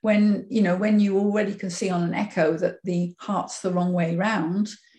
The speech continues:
or, or is missing one of the ventricles.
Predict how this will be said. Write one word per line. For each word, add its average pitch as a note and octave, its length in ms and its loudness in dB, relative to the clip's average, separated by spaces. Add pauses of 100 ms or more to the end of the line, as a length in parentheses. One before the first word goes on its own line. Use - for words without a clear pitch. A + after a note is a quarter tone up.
(440)
or, G3+ 80 2
or G3 280 2
is F#3+ 140 0
missing G#3 500 2
one F#3 200 -2
of E3+ 140 -4
the F3 280 0
ventricles. - 1040 -4